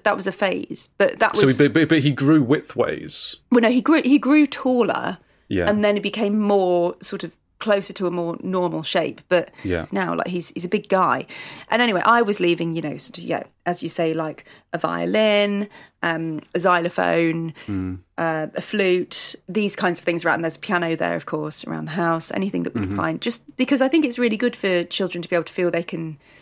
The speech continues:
Speaker 1: have a go at anything musical and see what instrument suits them.
Speaker 2: Mm.
Speaker 1: But none of them suited him musically, and I felt like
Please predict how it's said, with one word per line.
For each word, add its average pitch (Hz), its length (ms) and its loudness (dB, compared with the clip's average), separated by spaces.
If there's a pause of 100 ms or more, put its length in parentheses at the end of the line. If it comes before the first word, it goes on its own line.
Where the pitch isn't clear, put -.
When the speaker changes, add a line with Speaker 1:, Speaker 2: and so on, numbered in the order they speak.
(340)
Speaker 1:
have 196 140 -2
a 196 60 2
go 196 320 2
at - 80 0
anything 185 260 -2
musical 180 320 -4
and 160 80 -4
see 185 160 -6
what 165 200 -2
instrument 165 400 -8
suits - 340 -4
them. - 340 -6 (300)
Speaker 2:
Mm. 95 300 -4 (640)
Speaker 1:
But 226 340 2 (600)
none 240 360 4
of 240 120 -2
them 233 200 0
suited 226 440 -2
him 190 500 -4 (160)
musically, 196 720 0
and 160 100 -2
I 170 40 -4
felt - 280 2
like - 520 -2